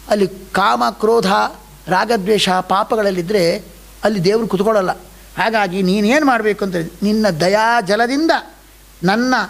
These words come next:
ಅಂತರಂಗಲ್ಲಿರುವಂಥ ಕೊಳೆ, ಪಾಪ, ರಾಗದ್ವೇಷ ಇದನ್ನೆಲ್ಲ ಶೋಧಿಸಿ ಆ ಭಗವಂತನು ಬಂದು ಕುತ್ಕೊಳ್ಳುವ ರೀತಿಯಲ್ಲಿ ಮಾಡು.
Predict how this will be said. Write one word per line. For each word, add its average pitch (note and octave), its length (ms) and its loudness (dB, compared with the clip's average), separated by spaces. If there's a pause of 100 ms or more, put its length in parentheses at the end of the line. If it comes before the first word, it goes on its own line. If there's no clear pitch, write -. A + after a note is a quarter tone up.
(440)
ಅಂತರಂಗಲ್ಲಿರುವಂಥ A#3+ 920 0 (280)
ಕೊಳೆ, C4 300 4 (480)
ಪಾಪ, A#3+ 240 0
ರಾಗದ್ವೇಷ A3+ 640 0 (920)
ಇದನ್ನೆಲ್ಲ A#3+ 480 2 (120)
ಶೋಧಿಸಿ D#4 640 2 (1200)
ಆ G3+ 160 4
ಭಗವಂತನು G#3+ 880 -2 (160)
ಬಂದು F#3 280 0
ಕುತ್ಕೊಳ್ಳುವ F3 440 0
ರೀತಿಯಲ್ಲಿ D3+ 400 -2
ಮಾಡು. C#3+ 340 -4